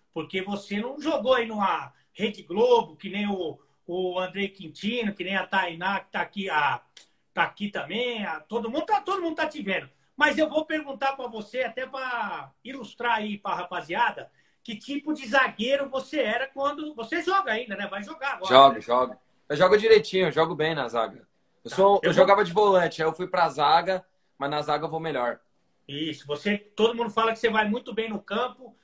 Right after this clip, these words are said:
Speaker 1: com uma pá e com uma enxada, ajuda no arado. <laughs>
Speaker 2: Eu pego a pá e a enxada da obra e vou pro, pro campo.
Speaker 1: Agora, eu falo o tipo de zagueiro que você é, você fala se é verdade ou não é, tá bom?
Speaker 2: Tá,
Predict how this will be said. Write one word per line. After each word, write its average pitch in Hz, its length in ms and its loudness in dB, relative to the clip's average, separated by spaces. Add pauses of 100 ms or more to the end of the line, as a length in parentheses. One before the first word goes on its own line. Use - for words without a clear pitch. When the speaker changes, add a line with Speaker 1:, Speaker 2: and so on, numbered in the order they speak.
(200)
Speaker 1:
com - 80 -8
uma 214 240 0
pá 233 260 4
e - 60 -10
com 233 100 -20
uma 233 180 -8
enxada, 220 600 -6
ajuda 190 420 -6
no 202 120 -6
arado. 208 520 -4 (100)
<laughs> - 1800 2
Speaker 2:
Eu 185 180 10
pego 190 260 10
a 185 60 8
pá 185 200 8
e 190 40 6
a 190 40 2
enxada 180 340 4
da 170 140 6
obra 170 320 4
e - 20 -10
vou 185 180 -4
pro, 185 320 0
pro 170 220 -12
campo. 131 420 -4 (220)
Speaker 1:
Agora, 247 340 2
eu 247 140 -4
falo 285 260 0
o 208 40 -20
tipo 285 280 -18
de 202 120 -16
zagueiro 214 440 -8
que - 140 -20
você 196 380 -10
é, 226 240 0
você 233 160 -10
fala 240 200 -4
se 240 160 -8
é 226 80 -4
verdade 220 500 -2
ou 262 60 -10
não 247 140 -8
é, 156 120 -6
tá 139 140 -16
bom? 247 240 -2
Speaker 2:
Tá, 113 320 10